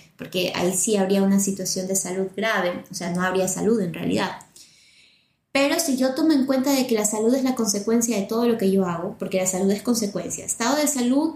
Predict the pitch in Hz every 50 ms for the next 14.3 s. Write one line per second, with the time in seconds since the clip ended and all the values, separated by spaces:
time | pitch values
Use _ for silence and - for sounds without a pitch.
0 | - - 202 - 202 196 - - 214 247 262 - - - - 226 208 208 208 220
1 | 240 269 302 320 311 302 294 - 247 226 226 226 226 - 247 233 - 220 208 208
2 | 208 - - 233 226 214 214 202 202 196 190 196 202 240 269 302 320 302 285 233
3 | 202 - 202 196 - - 208 202 196 196 202 208 208 208 - - 226 240 254 269
4 | 254 - - - - 202 196 196 - 208 220 - 226 208 208 208 202 196 180 180
5 | 180 180 185 185 196 226 277 381 - - - - _ _ _ _ _ _ _ _
6 | _ _ _ _ _ _ - - _ _ _ _ _ _ _ _ _ _ _ _
7 | _ - 269 262 277 294 330 339 330 330 262 226 226 247 240 247 247 262 262 254
8 | 254 240 - - 220 214 208 202 208 233 247 - 262 254 - - 240 226 226 -
9 | 202 196 - - 202 208 202 208 202 214 226 226 233 226 220 214 214 220 220 247
10 | 247 - - _ _ _ _ _ _ _ _ _ _ _ _ _ - - 208 202
11 | 196 - 233 226 226 233 226 240 262 262 262 - 233 208 202 202 214 240 262 -
12 | - 202 190 202 202 202 202 202 208 202 214 220 214 208 - 214 214 202 208 202
13 | 208 202 202 233 220 220 220 247 269 269 247 202 196 196 - 185 180 180 185 190
14 | 190 202 196 - - -